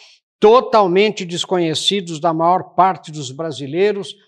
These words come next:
e dos formadores de opinião. Falam tão mal do agro brasileiro sem nenhum conhecimento técnico ou científico. Só abobrinha sobre o gado, sobre a soja, algodão, et cetera. Deveriam ficar quietos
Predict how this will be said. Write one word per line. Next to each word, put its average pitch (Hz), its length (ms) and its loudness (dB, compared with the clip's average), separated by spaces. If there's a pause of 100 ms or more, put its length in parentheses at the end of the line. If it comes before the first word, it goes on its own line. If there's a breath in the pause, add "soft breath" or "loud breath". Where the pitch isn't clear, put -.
(160 soft breath)
e 180 120 -6
dos 165 220 -6
formadores 170 720 -2
de 165 100 -2
opinião. 151 640 -4 (460 loud breath)
Falam 196 480 4
tão 220 240 0
mal 202 320 4
do 175 200 2
agro 175 360 2
brasileiro 165 640 0
sem 190 200 4
nenhum 180 320 0
conhecimento 175 720 -2
técnico 170 580 -4
ou 160 80 -6
científico. 151 840 -8 (360 loud breath)
Só - 280 2
abobrinha 208 640 4
sobre 190 320 -2
o 185 40 2
gado, 165 480 2
sobre 180 320 -4
a 170 80 -2
soja, 170 560 -2
algodão, 170 580 -2
et 165 120 -8
cetera. 156 480 -6 (320 soft breath)
Deveriam 180 460 -2
ficar 175 460 -4
quietos 165 800 -2